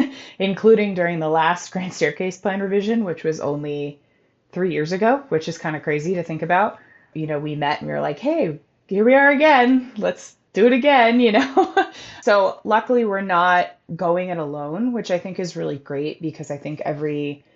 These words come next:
different organization brings different expertise to the table. Like for sua, our main focus, of course, is protecting wilderness quality lands in our wilderness proposal,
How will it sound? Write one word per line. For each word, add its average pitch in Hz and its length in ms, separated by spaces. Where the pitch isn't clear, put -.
different 170 300
organization 147 680
brings 147 560
different 151 380
expertise 151 680
to 214 100
the 208 120
table. 240 480
Like 170 180
for 170 120
sua, 208 580
our 202 220
main 185 260
focus, 156 420
of 151 120
course, 151 460
is 156 180
protecting 156 880
wilderness 160 520
quality 147 720
lands 151 600
in 139 160
our 135 100
wilderness 170 460
proposal, 151 560